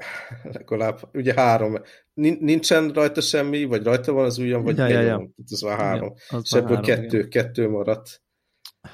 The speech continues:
Speaker 1: Na, szóval ez van. Ugye, ha, ha már így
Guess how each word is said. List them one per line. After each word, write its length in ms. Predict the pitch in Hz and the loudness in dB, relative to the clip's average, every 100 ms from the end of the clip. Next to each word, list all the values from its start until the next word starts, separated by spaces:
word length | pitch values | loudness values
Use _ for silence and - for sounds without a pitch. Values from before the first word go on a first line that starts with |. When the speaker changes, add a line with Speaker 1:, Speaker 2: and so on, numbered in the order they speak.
| - _ | -20 _
Speaker 1:
Na, 260 | 123 110 | -2 -2
szóval 320 | 101 - 143 143 | 0 2 4 4
ez 140 | 120 | 4
van. 220 | 123 135 - | 0 -2 -6
Ugye, 420 | 185 160 165 156 - 120 - | -6 2 4 2 -2 -18 -14
ha, 340 | 165 143 143 - | -2 0 0 -2
ha 120 | 143 | 0
már 240 | 139 123 | 2 2
így 380 | 123 123 120 - | 2 -2 -8 -18